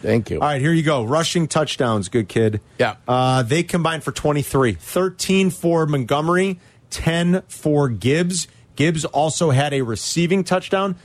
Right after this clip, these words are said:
Speaker 2: so they combined for twenty-four touchdowns, the two of
Speaker 1: So,
Speaker 2: them.
Speaker 1: so either way, they like ru-, running the football, right?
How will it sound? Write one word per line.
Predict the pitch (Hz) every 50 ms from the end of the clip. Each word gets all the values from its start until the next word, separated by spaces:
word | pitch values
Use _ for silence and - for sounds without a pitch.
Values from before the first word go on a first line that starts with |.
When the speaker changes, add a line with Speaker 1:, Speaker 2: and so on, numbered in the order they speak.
| _ _
Speaker 2:
so | - - 127
they | 123 156 156
combined | - - 160 156 156 147 123
for | - 117
twenty-four | - - - 156 151 160 147 - - 139 131
touchdowns, | - - 120 98 - - 87 - - - -
the | -
two | 98 - -
of | 95 -
Speaker 1:
So, | -
Speaker 2:
them. | - -
Speaker 1:
so | - - - 180
either | 165 175 196 202
way, | 190 180 165
they | 139 123 147 175
like | 180 165 147 156 185 180 175 -
ru-, | - 131 127 139 143 143 135
running | 147 151 156 160 160
the | 147 120
football, | - - 170 147 - 113 87 80
right? | 82 95 123 170 180